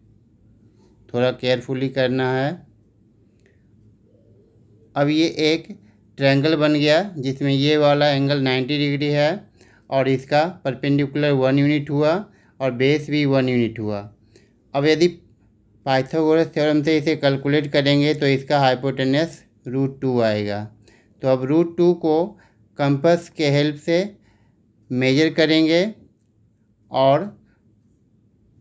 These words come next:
उस लेंथ को कंपास पे लेकर और फिर फ़ोर पे रखेंगे और फ़ोर पे रखने के बाद उस नंबर लाइन को कट करना है, जिससे कि ये फ़ोर प्लस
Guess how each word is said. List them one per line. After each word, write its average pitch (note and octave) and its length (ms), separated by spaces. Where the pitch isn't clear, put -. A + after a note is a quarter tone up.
उस E3 220
लेंथ D#3 420
को G#2+ 220
कंपास C#3+ 460
पे D#3+ 120
लेकर C3+ 560
और C3 160
फिर E3+ 360
फ़ोर D#3+ 340
पे E3 100
रखेंगे D#3 560
और C#3 260
फ़ोर D3 200
पे D#3 120
रखने C#3+ 380
के D3 160
बाद D3 280
उस C#3+ 280
नंबर C3+ 360
लाइन C3+ 320
को D#3 200
कट D3 180
करना G#2+ 360
है, G2 380
जिससे B2 420
कि C#3+ 140
ये D3 180
फ़ोर C#3 400
प्लस C#3 480